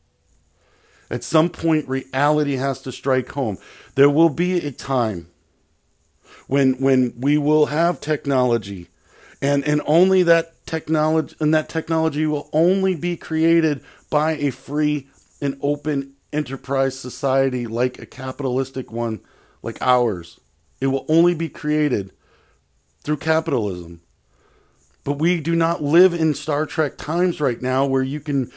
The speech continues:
just simply put some L E D lights on the back of something and it, and it propels you along. We don't,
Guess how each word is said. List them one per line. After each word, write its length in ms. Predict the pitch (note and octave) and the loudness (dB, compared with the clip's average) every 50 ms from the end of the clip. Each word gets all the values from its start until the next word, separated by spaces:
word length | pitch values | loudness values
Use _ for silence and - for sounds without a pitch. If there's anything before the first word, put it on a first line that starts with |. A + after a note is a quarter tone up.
| - - - - | -20 -20 -20 -6
just 260 | - D3+ D#3+ D#3 - - | -2 0 0 0 0 0
simply 360 | - F3 E3+ E3+ - D#3+ D3+ | 2 2 2 2 0 -2 -2
put 220 | D3 - E3 D#3+ | -2 -2 -4 -4
some 300 | - - D#3 D3+ C#3+ C#3+ | -2 -2 0 0 0 0
L 200 | - C#3+ D3+ D3+ | 0 0 0 0
E 60 | D#3 | 0
D 160 | D3 D3 D#3+ D3+ | 0 0 0 2
lights 320 | D3 D3+ D#3 D#3+ D#3 - | 2 2 2 0 -2 -2
on 80 | D#3 C#3+ | -2 -2
the 80 | C#3+ | 0
back 240 | A#2 D3 D3+ E3+ E3+ | 2 2 2 2 0
of 100 | F3 C#3+ | -2 -4
something 460 | - - C#3+ C3+ - - C#3+ C#3 C#3 | -2 -2 -4 -4 -2 -2 -2 -2 0
and 120 | C#3+ C#3 C3+ | 0 0 0
it, 180 | C3+ C3 - - - - _ _ _ - | -2 -4 -8 -14 -20 -20 _ _ _ -2
and 140 | D3+ C#3+ D3 | 0 2 2
it 160 | C#3 - - | 0 0 -4
propels 560 | - D3 - - - D#3 D#3 D#3 D#3+ C3+ - | -6 -8 -6 -4 -2 0 0 0 0 -2 -2
you 120 | D#3 D#3+ C#3+ | -2 -2 0
along. 600 | D3 D3 D#3 D#3 E3+ F#3+ F3+ A2+ F#2 E2 D#2+ - _ _ _ _ _ _ _ _ _ _ _ _ _ | 0 0 0 0 0 0 -2 -2 -4 -8 -14 -18 _ _ _ _ _ _ _ _ _ _ _ _ _
We 120 | - D3+ D3+ | 0 2 2
don't, 200 | F3 G3 - | 2 2 0